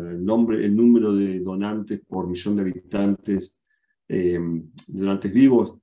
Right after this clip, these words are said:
vemos que cambia, eh, significativamente el orden de los países, con Turquía, eh, a la, a la cabeza, Arabia Saudita, eh, los Países Bajos, Corea del Sur, Israel, etcétera.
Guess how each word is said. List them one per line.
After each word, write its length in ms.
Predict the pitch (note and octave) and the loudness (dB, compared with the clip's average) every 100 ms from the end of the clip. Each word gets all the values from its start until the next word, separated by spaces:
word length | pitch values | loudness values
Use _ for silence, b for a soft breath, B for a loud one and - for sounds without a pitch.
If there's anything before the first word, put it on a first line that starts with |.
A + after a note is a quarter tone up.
| _ _ - | _ _ -2
vemos 280 | A2 A#2 A2+ | 2 2 0
que 140 | - | -6
cambia, 640 | A#2+ A2+ A2 G#2+ G#2 G2 - | -4 -2 0 -2 -4 -8 -6
eh, 200 | G2 F2+ | -4 -4
significativamente 1120 | A2 G#2+ G#2 A2 A2+ G#2+ A#2 G#2+ G#2+ G#2 G2+ | -2 -2 -2 -4 -2 0 2 2 -2 -2 -4
el 80 | F#2+ | -4
orden 240 | F#2+ F#2+ | -4 -4
de 80 | F2+ | -6
los 120 | F2 | -8
países, 440 | - G2+ G#2+ G#2+ F#2 | -6 -4 -4 -6 -10
con 160 | F2+ | -10
Turquía, 580 | F2 F2+ - G2+ F#2+ F2+ F2+ _ _ _ | -8 -10 -4 -2 -2 -4 -14 _ _ _
eh, 520 | - F#2 F2+ F2 F2 E2+ E2 D#2+ D#2+ _ - | -6 -2 0 0 -4 -4 -6 -8 -12 _ -14
a 100 | F2+ | -10
la, 120 | E2 | -8
a 140 | F2 | -8
la 160 | F#2 E2+ | -8 -8
cabeza, 760 | F2 G#2+ A2 G#2 G#2+ G2 F#2+ F#2 | -2 0 0 0 -4 -2 -4 -4
Arabia 260 | F#2+ F#2 | -4 -4
Saudita, 720 | F2 E2+ F#2 G2+ G#2 F#2+ - _ _ _ _ - | -6 -4 -2 -2 -2 -4 -4 _ _ _ _ -10
eh, 560 | G2 F2 E2+ E2+ E2+ E2 E2 - | -4 -2 0 -2 -4 -6 -8 -10
los 140 | - - | -10 -4
Países 400 | F#2+ G2 F#2 G2 | -2 -2 -2 0
Bajos, 500 | B2+ A#2+ A#2 G#2+ - | 0 2 0 -2 -4
Corea 600 | F#2+ F#2+ G#2 G#2 G2+ G2 | -4 -2 0 2 0 -2
del 140 | F2+ | -4
Sur, 300 | - A2 G#2 | -6 -4 -2
Israel, 680 | F#2 F#2 F#2+ G2 F#2 F2 _ _ _ _ | -4 -6 -6 -4 -4 -8 _ _ _ _
etcétera. 760 | - F2+ - B2 B2 A2+ G#2+ | -10 -6 -2 0 2 0 0